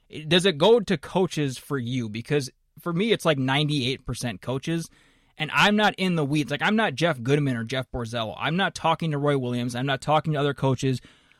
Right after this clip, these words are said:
about Roy Williams and if he's still a great coach and if he's still a great schematic coach and all that stuff. So I, I don't think that I'm in a position to say ten thousand feet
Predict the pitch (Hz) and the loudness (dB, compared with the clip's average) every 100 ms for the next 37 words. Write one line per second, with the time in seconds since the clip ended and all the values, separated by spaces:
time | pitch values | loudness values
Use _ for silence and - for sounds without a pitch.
0 | _ - 127 135 143 131 143 139 135 135 | _ -6 0 2 0 -2 -2 0 0 0
1 | 131 131 120 120 - 113 - 139 127 139 | 0 -2 -4 -6 -6 -6 -2 -2 0 2
2 | 143 - 135 135 131 117 107 - 117 - | 2 2 2 2 0 -4 -6 -4 -6 -6
3 | - 131 135 120 135 135 - 131 127 123 | -6 -4 -4 -4 -4 -4 -4 -4 -4 -4
4 | 131 123 123 117 123 143 - 113 87 - | -6 -4 -4 -2 0 0 0 -8 -8 -6
5 | 135 156 156 170 185 - 175 156 135 165 | -2 0 2 4 2 2 -2 0 0 0
6 | 156 131 123 143 135 123 123 151 139 127 | -4 -4 -2 -2 -2 -4 -2 0 0 0
7 | 135 123 127 120 113 120 160 143 | -2 -2 -2 -2 -4 -2 2 2